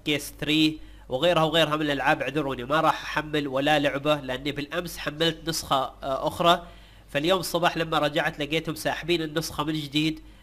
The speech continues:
لأن أعتقد إنهم اكتشفوا نفس الشيء، الثغرة حق الكراك، فما راح أحمل أي لعبة للحين.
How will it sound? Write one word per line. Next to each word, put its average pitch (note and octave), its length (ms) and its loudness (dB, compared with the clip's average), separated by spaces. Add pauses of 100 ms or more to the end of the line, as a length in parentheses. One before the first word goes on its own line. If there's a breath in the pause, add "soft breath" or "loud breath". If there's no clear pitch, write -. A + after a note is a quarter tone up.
لأن D3+ 260 0
أعتقد D3+ 640 2
إنهم C#3 220 -4
اكتشفوا - 460 -2
نفس E3 220 -2
الشيء، D3+ 380 0
الثغرة D#3 500 2
حق D3 260 -2
الكراك، D3 440 0 (340 loud breath)
فما E3 260 4
راح D3+ 220 2
أحمل D3+ 440 -4
أي D#3+ 200 0
لعبة C#3+ 280 0
للحين. E3 440 -4